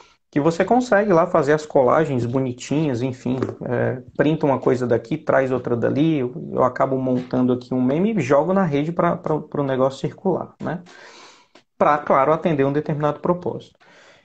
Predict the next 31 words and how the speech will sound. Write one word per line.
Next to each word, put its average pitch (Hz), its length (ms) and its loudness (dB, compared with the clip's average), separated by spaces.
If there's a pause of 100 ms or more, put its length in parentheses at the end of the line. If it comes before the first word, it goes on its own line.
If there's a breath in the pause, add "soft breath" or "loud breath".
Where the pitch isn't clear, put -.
(100)
Então, 190 260 2
eu 175 160 6
acho 196 240 2
que - 80 2
a 185 60 6
gente 185 260 2
tem, 165 240 -2
eu 156 120 6
acho 175 160 0
que - 80 2
é 165 40 2
bacana 156 420 2
sim, 180 600 2 (160 loud breath)
desde 151 340 2
que 190 80 0
a 185 60 6
gente 175 180 2
consiga 156 440 2
ver, 160 520 2
é, 131 140 2
quais 151 300 0
são, 175 500 2
quais 143 240 0
são 175 120 0
os 175 100 2
objetivos 202 480 0
dessa 170 240 2
atividade. 139 560 0
Então, 123 180 -4
por 139 140 0
exemplo, 120 440 -4